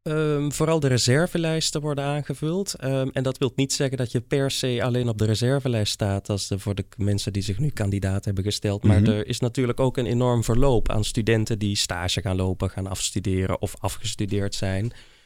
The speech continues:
Speaker 1: Dus het verloop onder studenten is vooral erg groot. Dus de reservelijsten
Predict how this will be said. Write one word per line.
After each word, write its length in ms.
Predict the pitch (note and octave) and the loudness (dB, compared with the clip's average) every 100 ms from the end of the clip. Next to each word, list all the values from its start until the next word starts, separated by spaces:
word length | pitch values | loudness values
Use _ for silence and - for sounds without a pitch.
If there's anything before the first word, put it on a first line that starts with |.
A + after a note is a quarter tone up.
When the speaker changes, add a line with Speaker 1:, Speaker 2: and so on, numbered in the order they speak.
| _ | _
Speaker 1:
Dus 140 | B2 A#2+ | -2 -2
het 120 | - | 0
verloop 380 | C3+ B2+ D3 C#3+ | 2 4 4 2
onder 180 | A#2+ | 0
studenten 500 | G#2+ B2+ A2+ B2+ C3 | 0 2 4 2 2
is 140 | A#2 - | -2 0
vooral 280 | A#2 A2+ - | 2 2 0
erg 260 | G2+ G#2 | -2 -2
groot. 520 | - G2 G2+ C3+ - | -2 0 0 -2 -2
Dus 160 | A#2 G#2+ | -2 0
de 80 | A2+ | 0
reservelijsten 1040 | G#2 A#2 C#3 C3 A#2+ G#2+ G#2 - G#2 F#2+ | 2 2 2 0 0 0 -2 -2 -2 -4